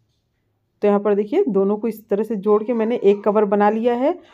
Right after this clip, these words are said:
अब जो छोटा वाला कवर है ना उसको लेना है और जैसे कि हमने बड़े वाले कवर को जॉइंट किया था ना सेम वैसे ही इसको भी पिन वगैरह लगा के आप अच्छे से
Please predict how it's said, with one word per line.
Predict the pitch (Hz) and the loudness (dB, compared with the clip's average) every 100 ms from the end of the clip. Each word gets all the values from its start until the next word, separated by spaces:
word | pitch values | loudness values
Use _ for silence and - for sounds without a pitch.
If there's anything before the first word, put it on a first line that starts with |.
| - - | -8 -2
अब | 202 | 0
जो | 196 247 | 0 -2
छोटा | 240 208 | 0 2
वाला | 214 240 | 2 2
कवर | 240 202 226 | 0 0 2
है | 247 254 | 0 0
ना | 415 - - - - | -2 -6 -20 -20 -12
उसको | 349 214 269 262 247 - - | -8 -2 2 4 2 -6 -2
लेना | 220 233 247 | 2 2 2
है | 285 339 | 4 2
और | - 233 | 2 2
जैसे | 233 240 262 | 2 0 0
कि | 269 | 0
हमने | 254 254 | 2 2
बड़े | 208 226 | 4 4
वाले | 240 247 | 2 0
कवर | 233 214 | 0 0
को | 240 | 0
जॉइंट | 220 208 233 254 | 0 2 0 0
किया | 240 | -2
था | 254 | 0
ना | 330 | -4
सेम | 349 247 233 | -2 -2 2
वैसे | 208 208 | 0 0
ही | 254 | -4
इसको | 240 - | -4 -2
भी | 240 285 | 0 0
पिन | 285 233 233 | -2 -2 -2
वगैरह | 220 226 220 | -2 0 0
लगा | 175 196 220 | 2 0 0
के | 254 | -2
आप | 226 208 | -4 -6
अच्छे | 208 240 | -8 -6
से | 240 302 | -4 -6